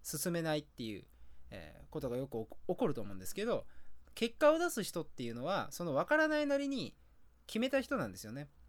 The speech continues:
やるって。で、じゃあそれわかんないことどうするかっていうと、もうやりながら進めてって、わかんないことを消化していけばいいんですよ。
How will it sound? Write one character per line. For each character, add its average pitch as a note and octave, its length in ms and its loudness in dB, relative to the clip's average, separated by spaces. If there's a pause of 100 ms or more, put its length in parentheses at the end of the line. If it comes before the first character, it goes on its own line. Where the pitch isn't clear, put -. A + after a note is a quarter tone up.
(340)
や C3+ 160 8
る E3 80 6
っ F3 40 0
て。 - 320 -12 (680)
で、 F#3+ 280 2 (380)
じ G3+ 80 -2
ゃ - 20 -2
あ - 20 -2
そ B3 120 2
れ G#3+ 220 4 (120)
わ F#3 140 4
か E4+ 120 4
ん - 20 2
な A#3+ 80 4
い - 20 4
こ D3+ 60 2
と C3+ 80 0
ど F3+ 120 0
う F#3 40 -2
す D#3 120 -4
る A#2+ 60 -6
か A2+ 120 -4
っ - 40 -4
て - 100 -10
い G#2+ 40 -8
う A2 40 -10
と、 D#3 300 -2
も F#3 80 -2
う - 20 0
や F3+ 120 6
り E4+ 120 2
な F#4+ 140 0
が A#3+ 140 4
ら G#3+ 280 2 (640)
進 - 360 0
め A#3 100 2
て D4 140 2
っ - 20 2
て、 - 480 4 (300)
わ D#3 100 2
か B3 140 6
ん A#3+ 80 4
な F3 100 6
い B2+ 60 6
こ B2 100 -4
と C3+ 120 4
を F3+ 240 6
消 F#3 240 2
化 G#3+ 140 4
し - 80 2
て A3+ 100 4
い G#3+ 60 2
け C4+ 140 0
ば G3 80 4
い F3+ 60 2
い - 20 2
ん G3+ 60 0
で D#3 80 0
す - 100 2
よ。 D#3 80 0